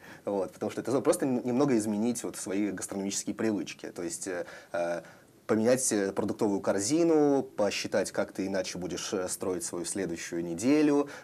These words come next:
э, в-, выписать, что ты будешь готовить, делать не такие жирные блюда, не, там, потому что ел все выходные мясо, ты все выходные ел, э, майонезные салаты,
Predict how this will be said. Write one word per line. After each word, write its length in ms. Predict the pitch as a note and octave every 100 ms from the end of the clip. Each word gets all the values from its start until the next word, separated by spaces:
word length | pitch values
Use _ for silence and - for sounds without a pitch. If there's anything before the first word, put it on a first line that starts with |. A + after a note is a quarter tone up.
| -
э, 280 | F#2 F#2
в-, 360 | F2 G2 F#2+ -
выписать, 360 | G#2 G2+ - -
что 160 | -
ты 80 | F2
будешь 200 | F2 E2+
готовить, 360 | F#2 - D#3 -
делать 220 | F#2 F#2+ E2
не 60 |
такие 300 | E2 - F#2
жирные 760 | D#2+ C3+ D3+ D3 C3+ B2+ B2 A#2+
блюда, 420 | A#2 A2+ A2 G#2
не, 180 | G2 E2+
там, 180 | - D#2+
потому 160 | -
что 140 | - G2
ел 160 | F#2
все 180 | F2+ -
выходные 420 | F#2+ G2 G2 G2
мясо, 480 | A2 F#2+ G2+ G#2 A2+
ты 120 | A2
все 180 | G#2 -
выходные 540 | G2+ - A2 A2 A2 G#2
ел, 200 | G#2 G#2+ - -
э, 140 | F#2+ F#2+
майонезные 480 | G#2 G2+ G2+ G#2+
салаты, 800 | G#2 A#2+ A2+ G#2+ A2+ A2 A2 A2+